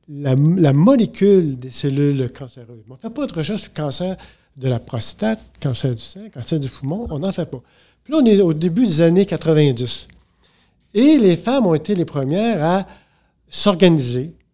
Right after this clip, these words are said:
Il y a eu des fondations pour le cancer du sein. Et là, là, ça, on voit qu'il y a eu une progression.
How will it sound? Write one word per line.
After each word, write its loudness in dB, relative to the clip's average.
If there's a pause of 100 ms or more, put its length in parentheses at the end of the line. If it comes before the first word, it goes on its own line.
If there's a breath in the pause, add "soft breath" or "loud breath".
(120)
Il -20
y -16
a -16
eu -16
des -18
fondations 0 (360)
pour -20
le -20
cancer -6
du -12
sein. -6 (840 soft breath)
Et 2
là, 4
là, -2
ça, -2 (420)
on -8
voit -2
qu'il -4
y 2
a 2
eu 2
une -4
progression. -2